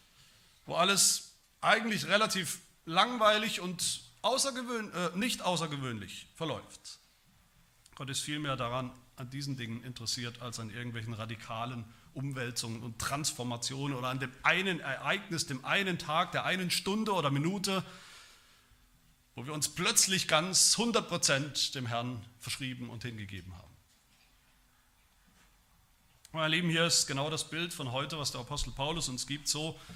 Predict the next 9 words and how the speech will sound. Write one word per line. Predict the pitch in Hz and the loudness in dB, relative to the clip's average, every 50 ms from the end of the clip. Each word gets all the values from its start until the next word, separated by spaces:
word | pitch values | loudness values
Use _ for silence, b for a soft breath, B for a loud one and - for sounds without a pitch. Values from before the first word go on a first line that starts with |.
| B B B B | B B B B
nützlich | - 185 185 - - 175 147 143 | -4 0 2 2 0 0 0 -2
und | 143 | -2
so | 139 139 131 | 0 0 0
hilfreich, | 147 170 180 170 - - 110 107 113 143 143 - - | 2 0 0 -2 -4 -4 -4 -2 -2 -2 -2 -4 -4
damit | - 123 123 135 139 135 | -4 -4 -4 -4 -4 -4
wir | 131 131 135 127 | -4 -4 -2 0
wieder | 139 139 143 139 135 139 B B B B B B B B - - | 0 2 2 2 0 -2 B B B B B B B B -16 -4
vernünftig | - 139 165 214 240 233 - - - 170 147 - - - | 0 2 4 4 4 4 2 4 2 2 0 0 -4 -6
und | 139 135 139 - - - - | -6 -4 -4 -4 -4 -4 -6